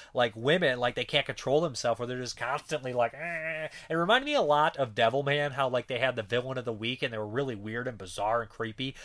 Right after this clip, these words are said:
but instead of being, like, unnerving and scary and and effective like Devilman had. These guys are just, like, really weird and perverted, like, s-, like, basically they have their own weird sex toy and they corrupt people. Um, it's not great.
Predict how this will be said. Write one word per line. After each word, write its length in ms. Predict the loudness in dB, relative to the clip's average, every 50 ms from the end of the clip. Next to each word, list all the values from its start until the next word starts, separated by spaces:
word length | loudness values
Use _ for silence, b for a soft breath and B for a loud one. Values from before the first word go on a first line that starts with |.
| B B
but 140 | 0 0 0
instead 320 | 0 0 0 2 6 6 6
of 80 | 4
being, 260 | 4 0 0 0 0
like, 300 | 2 4 4 4 4 0 -10 -18 B B B B 0
unnerving 680 | 0 0 0 2 0 2 2 2 2 0 -2 -2 -4
and 160 | -8 -8 -4
scary 580 | -6 -4 -2 -2 0 2 4 4 2 2 2 -2
and 260 | -4 -6 -6 -6 -8 _ _ _ _ _ -8
and 140 | -6 -6 -4 -4
effective 560 | -6 -4 0 2 2 2 2 0 -2 -2 0
like 160 | 0 -2 2
Devilman 520 | 4 4 4 4 4 0 0 -2 -2 -2 -2
had. 340 | -2 0 0 0 0 -2 -2 B B B B
These 180 | B -4 -2 2
guys 220 | 4 4 4 4
are 60 | 0 -4
just, 240 | -4 -6 -4 2
like, 220 | 4 6 6 4 2 -4
really 320 | 0 0 2 4 4 2
weird 360 | 2 0 0 4 4 6 6 6
and 100 | 4 2
perverted, 560 | -4 -4 -2 0 0 2 4 4 2 2 2
like, 240 | 4 2 2 2 0
s-, 300 | -2 -4 -2 -2 -2 0
like, 220 | 0 0 0 2 2
basically 440 | 0 0 0 0 -4 0 0 0 2
they 100 | 4 2
have 140 | 2 2
their 140 | 2 2 2
own 120 | 2 0 -2
weird 220 | -4 -4 -4 -4
sex 340 | -4 -4 -4 -4 -6 -8 -4
toy 280 | -2 2 2 4 2 2
and 80 | 0
they 100 | -4 -6
corrupt 340 | -6 -6 -2 0 0 0 0
people. 360 | -4 -6 -2 0 0 0 0 B B B B B B
Um, 280 | 4 4 4 4 2 -2 _ _ -20 -20 -20 _ -20 _ _ _ _ -8 -8
it's 140 | -6 0 4
not 200 | 4 4 4 2
great. 400 | 0 4 4 4 4 4 0 -6